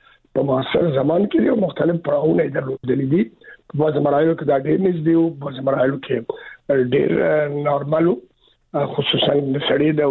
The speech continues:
جګړې په دوران کې او هغه وخت کې چې منطقوي نظامي سازمانونه لکه سیتو، سینتو په سیمه کې جوړ شو، پاکستان غړیتوب درلود، کابل ډېر، ډېر نږدې اړیکې نه درلودې.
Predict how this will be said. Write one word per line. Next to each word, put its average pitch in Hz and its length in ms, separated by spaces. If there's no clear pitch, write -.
جګړې 147 260
په 147 120
دوران 139 480
کې 165 80
او 175 160
هغه 135 140
وخت - 180
کې 165 100
چې 139 200
منطقوي 143 920
نظامي 135 520
سازمانونه 135 540
لکه 127 300
سیتو، 123 380
سینتو - 480
په 143 260
سیمه 139 160
کې 131 160
جوړ 135 220
شو، 131 100
پاکستان 147 540
غړیتوب 160 500
درلود، 151 320
کابل 135 360
ډېر، 139 160
ډېر 143 140
نږدې 135 440
اړیکې 156 240
نه 156 200
درلودې. 110 460